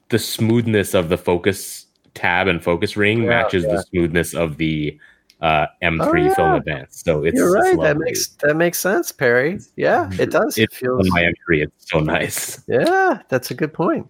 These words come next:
Speaker 2: All right. Well, that'll be the next lens to go on. So, so anyway, that, that's, that's my, that's my big news. I got the Leica M three that I've been wanting for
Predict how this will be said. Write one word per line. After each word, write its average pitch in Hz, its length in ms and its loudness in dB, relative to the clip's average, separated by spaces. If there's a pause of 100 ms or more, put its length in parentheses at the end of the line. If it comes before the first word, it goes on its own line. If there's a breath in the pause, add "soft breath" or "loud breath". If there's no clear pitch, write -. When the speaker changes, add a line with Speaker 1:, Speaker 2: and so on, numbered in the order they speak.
(140)
Speaker 2:
All 139 100 0
right. 185 220 0
Well, 139 120 0
that'll 151 180 2
be 151 140 0
the 143 80 2
next 139 220 0
lens 131 200 0
to 123 80 -6
go 113 160 2
on. 104 220 0 (1600 soft breath)
So, 107 380 2
so 202 140 4
anyway, 190 420 4
that, 175 220 4
that's, 190 240 2
that's 165 340 2
my, 160 220 4
that's 143 380 0
my 160 80 2
big 147 180 0
news. 120 420 0
I 120 140 -4
got 127 240 2
the 131 80 0
Leica 127 360 2
M 120 140 -2
three 117 260 -2
that 110 120 2
I've 101 180 -2
been 101 120 -4
wanting 98 320 0
for 87 420 -4